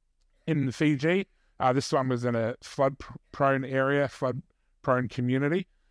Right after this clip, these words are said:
So it's, uh, a little bit higher up. Uh, the one this year was in a slightly different part, but we'll hear all those details. But I'm gonna invite the Woods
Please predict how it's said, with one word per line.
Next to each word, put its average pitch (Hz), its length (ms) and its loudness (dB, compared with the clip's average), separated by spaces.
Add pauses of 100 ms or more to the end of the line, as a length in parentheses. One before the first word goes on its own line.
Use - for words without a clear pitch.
So 123 260 2
it's, - 260 -8
uh, 113 180 2
a 123 60 -4
little 127 200 2
bit 117 140 -4
higher 120 340 2
up. 151 220 0 (160)
Uh, 110 140 2
the 117 100 -2
one 113 220 0
this - 220 -4
year 113 320 2 (340)
was 120 120 -4
in 113 80 0
a 104 60 0
slightly 113 380 -4
different 123 420 -6
part, 151 300 0 (260)
but 123 140 -6 (580)
we'll 117 240 2
hear 123 280 4
all 120 140 0
those 117 200 0
details. 151 580 -2 (140)
But 147 240 2
I'm 151 320 0
gonna 196 200 -2
invite 135 640 0 (1160)
the 123 100 0
Woods 131 680 0